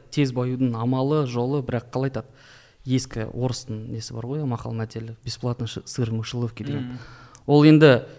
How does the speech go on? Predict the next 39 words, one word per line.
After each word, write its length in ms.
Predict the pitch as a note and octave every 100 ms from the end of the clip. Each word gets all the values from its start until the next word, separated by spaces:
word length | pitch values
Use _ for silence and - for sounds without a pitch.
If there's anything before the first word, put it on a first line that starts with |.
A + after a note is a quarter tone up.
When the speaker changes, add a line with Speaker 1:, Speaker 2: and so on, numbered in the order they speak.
| -
Speaker 1:
кейбіреулер 380 | D3 D#3 G3+ F#3
онымен 280 | D#3+ F3 E3
кәдімгідей 380 | C#3+ D3 D3
профессионалды 440 | D3 C#3 - D3 C3
түрде 200 | C3+ B2+ A#2+
айналысады. 360 | A#2 A2+ A2 - - - -
Пирамида 380 | C3+ D#3 E3 C#3
енді 160 | D#3+
ашылған 380 | D#3 D#3 D3 D3
кезде 240 | C#3 C#3 E3
бірінші 320 | C3+ D3 C#3
кірген 240 | C3 C3+
адамдар 320 | B2+ C3 C3+ C3
байиды, 360 | B2+ D3+ E3+ - - -
бірақ 180 | D3+ C#3+
оның 220 | D#3 C#3 -
түпкі 200 | - D3
жолы 220 | C3+ C#3+ C#3
біреу 200 | C#3 C3
ғана, 240 | A2+ G#2+ - - _ -
Speaker 2:
Мгм. 60 | C#3+
Speaker 1:
тупик. 340 | C3 C3+ - - - _ _ _
Ол 100 | B2+
жерде 260 | A#2+ C3 B2+
бәрі 320 | - C3 B2 A2+
тек, 140 | A2+ - -
ә, 240 | F2 A2+
соңғы 300 | A2+ D3+ D3 C3
кіргендер 340 | B2+ B2 B2+
бәрі 200 | B2 A#2 -
кедейленеді. 500 | B2 B2+ B2+ A#2+ - - - - -
Оның 220 | A#2+ C#3+ C#3
қаржылық 360 | C#3 C#3 C#3
моделі 320 | B2+ B2 C3+
ол 240 | C3 A#2 A2+ A#2 - - _ - -
бұрынғы 280 | - D#3 F3+
заманнан 440 | D#3 D3+ D3 D3 C#3
бар, 140 | B2+
ол 180 | A2+